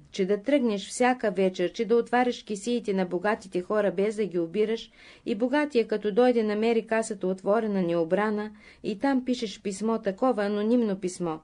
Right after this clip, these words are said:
или употребете на място това богатство, или той богатство непременно ще изчезне от вас.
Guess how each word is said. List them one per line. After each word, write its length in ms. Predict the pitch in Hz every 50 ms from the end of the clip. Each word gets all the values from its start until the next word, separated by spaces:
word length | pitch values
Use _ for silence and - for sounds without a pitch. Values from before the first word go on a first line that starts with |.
| _ _ - - - _ _ _ _ _
или 320 | - 165 170 160 160 170 175
употребете 760 | 185 196 190 262 285 294 320 311 294 220 226 220 202 202 196
на 120 | 190 185
място 440 | 185 185 185 180 180 180 - 180 175
това 280 | - 175 165 170 170 165
богатство, 720 | 160 160 160 160 240 277 302 311 311 - - 165 170 - _ _ _ _ - _ _ -
или 320 | - 294 262 208 208 196
той 160 | 202 277 302
богатство 500 | 285 285 285 277 285 285 285 277 - 277
непременно 680 | 269 240 190 185 180 170 175 180 220 247 269 277 277 269
ще 160 | - - 165
изчезне 520 | 165 165 - - 214 226 233 220 226 226 226
от 120 | 214 190
вас. 460 | 170 156 147 143 143 - - - -